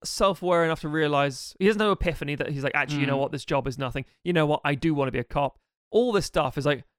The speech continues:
Speaker 1: no, he just carries on, and he's still pompous, and he gets everything he wants by the end of the film. His
Speaker 2: Mm.
Speaker 1: daughter respects him for some
Speaker 2: Yeah.
Speaker 1: reason. His, this woman he's been lusting after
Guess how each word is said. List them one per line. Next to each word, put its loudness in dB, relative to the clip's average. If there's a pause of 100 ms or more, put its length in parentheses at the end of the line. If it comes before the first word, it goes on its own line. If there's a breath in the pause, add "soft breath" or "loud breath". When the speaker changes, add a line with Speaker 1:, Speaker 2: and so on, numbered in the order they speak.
(680)
Speaker 1:
no, 4
he -6
just -8
carries 2
on, 0 (120)
and -2
he's 0
still -2
pompous, -2
and -4
he -2
gets -4
everything -2
he -4
wants -2
by -2
the -4
end -4
of -8
the -8
film. -4 (280)
His 0
Speaker 2:
Mm. -2
Speaker 1:
daughter 0
respects -4
him -6 (420)
for -12
some -6
Speaker 2:
Yeah. 0
Speaker 1:
reason. -10 (240)
His, -4
this -6
woman 0
he's -4
been -4
lusting -4
after -6